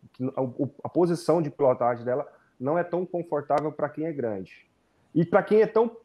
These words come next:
é, que quem é baixo, né, igual o Fábio aí, tem dificuldade de ficar na ponta do pé e perigoso até bobeira, tá ali parado, cair porque não deu conta de apoiar a planta do pé certinho, né?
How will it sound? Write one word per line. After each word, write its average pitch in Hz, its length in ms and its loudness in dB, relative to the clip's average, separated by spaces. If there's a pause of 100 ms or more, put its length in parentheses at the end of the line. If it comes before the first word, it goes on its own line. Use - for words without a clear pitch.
(120)
é, 147 100 0
que 151 160 -6
quem 180 220 -2
é 170 100 2
baixo, 139 540 0 (160)
né, 123 380 -12 (480)
igual 127 240 0
o 139 80 -4
Fábio 120 360 2
aí, 135 360 -4 (160)
tem 139 160 -2
dificuldade 147 560 -2
de 151 80 -14
ficar - 180 -2
na 160 100 0
ponta 156 280 -4
do 156 100 -4
pé 143 200 -2
e 165 100 -2
perigoso 156 440 -4
até 156 400 -2 (880)
bobeira, 185 540 6
tá 165 160 4
ali 180 100 4
parado, 202 540 4
cair 202 460 -2
porque 202 340 -6
não 202 180 -6
deu 190 140 -2
conta 185 260 -6
de 175 80 -4
apoiar 175 440 -2
a 175 180 -4
planta 170 260 -6
do 160 80 -14
pé 156 200 -8
certinho, 139 420 -14 (1120)
né? 113 240 -10